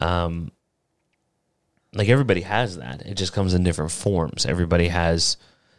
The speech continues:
you know, things they, they deal with in life. So as far as, like, that side of the coin, you know, and then, and then there's things that we cherish about Isaiah that because they, it's wh-, who,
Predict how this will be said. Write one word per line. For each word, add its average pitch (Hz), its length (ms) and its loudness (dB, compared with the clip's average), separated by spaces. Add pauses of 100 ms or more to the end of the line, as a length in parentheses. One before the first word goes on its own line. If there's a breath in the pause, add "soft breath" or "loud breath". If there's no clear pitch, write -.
(140 soft breath)
you 85 120 2
know, 80 80 2
things 95 460 2
they, 90 140 2
they 87 320 -4
deal 90 300 4
with 92 140 4
in 85 120 0
life. 87 220 0
So 95 160 4
as 87 120 2
far 101 180 6
as, 92 120 2
like, 87 180 -2 (100)
that 90 300 0
side 82 260 -2
of 82 60 -6
the 85 60 -6
coin, 80 480 -6 (120)
you 85 100 -2
know, 80 220 -4 (340 loud breath)
and 104 160 -2
then, 107 220 0 (460)
and 107 120 2
then 104 160 4
there's 104 300 4
things 107 540 2
that 95 320 4
we 90 160 0
cherish - 880 -2 (580)
about 87 300 4
Isaiah 87 440 4
that - 260 -2
because 87 280 2
they, 90 120 2
it's - 200 -4
wh-, - 300 -2
who, 87 180 0